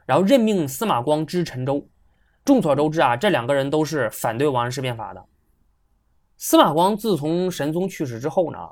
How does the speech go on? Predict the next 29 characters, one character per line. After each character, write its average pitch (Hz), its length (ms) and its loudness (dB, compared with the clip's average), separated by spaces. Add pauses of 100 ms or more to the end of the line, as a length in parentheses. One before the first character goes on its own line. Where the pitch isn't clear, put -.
(160)
他 - 180 0
就 170 200 2
希 - 240 0
望 165 180 4
能 120 140 -6
够 131 160 -2
广 110 280 -4
开 170 200 -6
言 131 200 -4
路， 156 220 -6 (200)
接 302 200 2
受 226 140 -2
批 285 260 -2
评， - 160 -14 (380)
允 240 180 4
许 254 160 2
所 156 320 4
有 302 100 6
的 143 120 0
人 95 120 -10
啊， 120 160 -2
就 131 140 -6
包 165 240 8
括 175 160 2
官 190 240 2
员 190 100 -4
和 180 120 -2
百 185 160 -8
姓， 160 200 -12